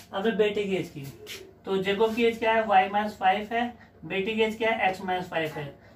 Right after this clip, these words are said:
तो बेटे की एज की क्या है, Seven times है, तो Y minus five दिया हुआ है। इसको इससे मल्टी करेंगे, सेवन एक्स आएगा, सेवन फ़ाइव थर्टी फ़ाइव होता है। सेवन x plus का वाई इधर आके किसका आएगा, minus का जाएगा, माइनस फ़ाइव, माइनस थर्टी फ़ाइव वाली इधर आके प्लस क्यों जाएगी,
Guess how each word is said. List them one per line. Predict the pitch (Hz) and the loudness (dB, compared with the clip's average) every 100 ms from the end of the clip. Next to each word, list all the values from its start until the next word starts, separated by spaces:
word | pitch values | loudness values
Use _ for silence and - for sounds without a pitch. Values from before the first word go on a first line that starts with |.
| - | -18
तो | 160 | -6
बेटे | 190 196 226 | -2 2 2
की | 226 | 2
एज | 214 | -2
की | 233 220 | -2 -2
क्या | 220 | 0
है, | 220 220 | 0 2
Seven | 185 190 | 0 2
times | 196 208 208 233 | 2 2 0 -4
है, | 233 | -6
तो | - - - 190 190 | -8 -20 -2 2 4
Y | 196 208 | 4 4
minus | 214 214 - | 2 0 0
five | 175 160 | -2 0
दिया | 165 160 | -2 0
हुआ | 156 | -2
है। | 156 160 - - - | -4 -6 -16 -20 -12
इसको | 190 220 | 0 0
इससे | 220 226 | 2 0
मल्टी | 208 208 220 | 0 0 0
करेंगे, | 220 214 | 0 0
सेवन | 202 190 196 | 0 0 -2
एक्स | 196 | -2
आएगा, | 190 190 | 0 0
सेवन | 190 202 196 | -2 -4 -2
फ़ाइव | 196 196 | -4 -2
थर्टी | 165 156 | -4 -4
फ़ाइव | 156 151 | -4 -4
होता | 151 151 | -2 -2
है। | 151 - - - | -2 -10 -20 -18
सेवन | - 190 214 233 | -4 2 4 6
x | 247 - - _ _ _ 202 | 4 2 -20 _ _ _ -4
plus | 202 | 0
का | 233 226 | 2 4
वाई | 233 226 | 6 4
इधर | 226 | 2
आके | 226 220 | -2 -4
किसका | 220 220 | -2 -2
आएगा, | 226 220 | 0 0
minus | 185 185 185 | 0 -2 -2
का | 196 | -4
जाएगा, | 190 185 185 - - - | 0 0 0 -6 -20 -16
माइनस | 175 190 214 214 | 0 4 4 2
फ़ाइव, | 190 185 185 - - _ 165 | 0 0 0 -8 -20 _ -4
माइनस | 180 208 226 | 0 0 0
थर्टी | 214 | 0
फ़ाइव | 220 220 | 0 0
वाली | 226 | 0
इधर | 220 | 2
आके | 220 226 | 0 0
प्लस | 220 214 | -4 -6
क्यों | 240 233 | -4 0
जाएगी, | 233 | 0